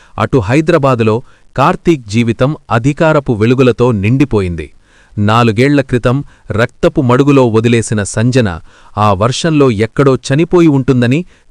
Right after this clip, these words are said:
కార్తీక్ స్థిరంగా నమ్మాడు. తన దారికి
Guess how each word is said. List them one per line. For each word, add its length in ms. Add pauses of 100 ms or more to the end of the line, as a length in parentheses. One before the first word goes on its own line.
కార్తీక్ 520
స్థిరంగా 580
నమ్మాడు. 460 (520)
తన 140
దారికి 480